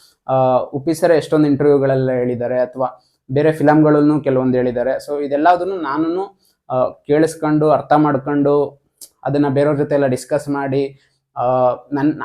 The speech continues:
ನಾನ್ ಅನಲೈಸ್ ಮಾಡಿ ಅದು ನನಗೆ ಕನ್ವಿನ್ಸ್ ಆಗಿರೋಂಥ ಕಾನ್ಸೆಪ್ಟ್. So already ಗೊತ್ತಿರೋಂಥ ಕಾನ್ಸೆಪ್ಟ್ ಪ್ಲಸ್ ಅವ್ರು ಹೇಳಿರೋದಕ್ಕೆ ನಾನು ಕನ್ವಿನ್ಸ್ ಆಗಿದ್ದೀನಿ. ತುಂಬಾ ಜನರ ಹತ್ರ ಡಿಸ್ಕಸ್ ಮಾಡಿ ಅವ್ರು ಯಾರಿಗೂ ನನಗೆ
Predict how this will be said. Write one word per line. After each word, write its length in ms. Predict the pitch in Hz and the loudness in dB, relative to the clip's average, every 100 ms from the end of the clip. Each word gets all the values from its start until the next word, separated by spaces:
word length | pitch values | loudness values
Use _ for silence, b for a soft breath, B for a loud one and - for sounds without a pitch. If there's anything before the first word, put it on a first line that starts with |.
| - | -4
ನಾನ್ 180 | 143 160 | 2 2
ಅನಲೈಸ್ 440 | 151 156 165 151 147 | 4 4 4 2 0
ಮಾಡಿ 580 | 143 135 135 139 - - | 0 0 -2 -4 -10 -6
ಅದು 220 | 139 170 | -2 0
ನನಗೆ 360 | 180 160 160 196 | 0 0 0 -2
ಕನ್ವಿನ್ಸ್ 580 | - 151 156 202 196 | -2 0 2 2 0
ಆಗಿರೋಂಥ 420 | 165 156 147 139 131 | 0 2 2 0 -2
ಕಾನ್ಸೆಪ್ಟ್. 540 | 131 120 - 110 - | -4 -6 -8 -12 -12
So 380 | - - 202 143 | -16 -6 -2 0
already 240 | 165 170 | 0 -2
ಗೊತ್ತಿರೋಂಥ 540 | 135 135 180 180 151 139 | -2 -2 2 4 2 -2
ಕಾನ್ಸೆಪ್ಟ್ 500 | 127 127 143 139 226 | -4 -6 -6 -6 -6
ಪ್ಲಸ್ 480 | 226 226 - - _ _ _ 151 | -2 -4 -4 -16 _ _ _ -2
ಅವ್ರು 160 | 151 | 2
ಹೇಳಿರೋದಕ್ಕೆ 400 | 185 202 196 220 | 4 4 0 -2
ನಾನು 120 | 185 | -2
ಕನ್ವಿನ್ಸ್ 360 | 160 151 180 165 | 0 0 0 0
ಆಗಿದ್ದೀನಿ. 340 | 147 135 127 | -2 -2 -4
ತುಂಬಾ 240 | 120 143 156 | -4 0 2
ಜನರ 240 | 156 151 | 2 0
ಹತ್ರ 140 | 139 139 | -2 -4
ಡಿಸ್ಕಸ್ 380 | 131 - 160 | -4 -4 -2
ಮಾಡಿ 440 | 170 165 156 165 b b b b _ _ _ _ - | -2 -2 -2 -4 b b b b _ _ _ _ 4
ಅವ್ರು 280 | 156 185 | 6 8
ಯಾರಿಗೂ 440 | 190 165 180 180 196 | 8 8 6 4 2
ನನಗೆ 680 | 165 156 156 151 131 - | 2 2 4 4 2 -2